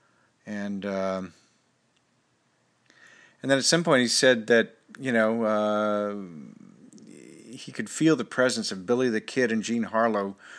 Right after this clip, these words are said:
broadcasting from the poster itself. They began enacting the play, and I began typing it up. They'd say a few pages, I just typed it.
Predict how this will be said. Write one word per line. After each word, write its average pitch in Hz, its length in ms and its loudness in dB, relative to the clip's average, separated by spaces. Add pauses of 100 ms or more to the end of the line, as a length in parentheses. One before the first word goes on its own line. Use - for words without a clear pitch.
(160)
broadcasting 110 880 0
from 135 320 -2
the 120 80 -4
poster 113 500 -6
itself. - 760 -10 (1000)
They 120 120 -2
began 123 340 2
enacting 127 500 2
the 113 80 0
play, 127 300 -2
and 117 120 2
I 117 100 4
began 110 340 -2
typing 113 440 -6
it 104 120 -8
up. 107 200 -4
They'd 98 160 -8
say 120 260 2
a 117 40 0
few 113 180 -8
pages, 104 480 -4
I 101 120 -2
just 98 260 -10
typed 101 300 -8
it. 80 140 -12